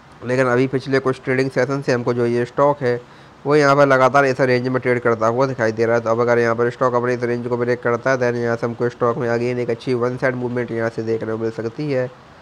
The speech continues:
आज हमको यहाँ पर stock में ज़ीरो पॉइंट एट थ्री परसेंट की यहाँ पर तेज़ी देखने को मिली है। तो यहाँ से अभी हम stock में बात करें, यहाँ से अगर अभी stock में और तेज़ी आती है तो यहाँ से अभी और तेज़ी की condition में हमारे पास stock में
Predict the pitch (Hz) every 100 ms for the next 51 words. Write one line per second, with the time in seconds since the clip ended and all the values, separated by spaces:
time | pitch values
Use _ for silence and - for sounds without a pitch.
0 | - - 135 143 139 139 147 139 131 139
1 | 135 139 135 143 143 131 131 131 131 123
2 | 127 127 135 127 123 127 127 143 135 120
3 | 120 120 120 120 113 113 113 113 135 120
4 | 107 110 - - - - - - 147 135
5 | 135 147 143 139 131 131 139 135 143 131
6 | 123 127 127 139 123 123 143 127 131 139
7 | 139 - 139 139 143 135 135 139 135 139
8 | 131 123 143 156 139 127 127 127 127 127
9 | 127 127 131 120 120 135 151 156 123 127
10 | 123 117 120 - 156 147 131 127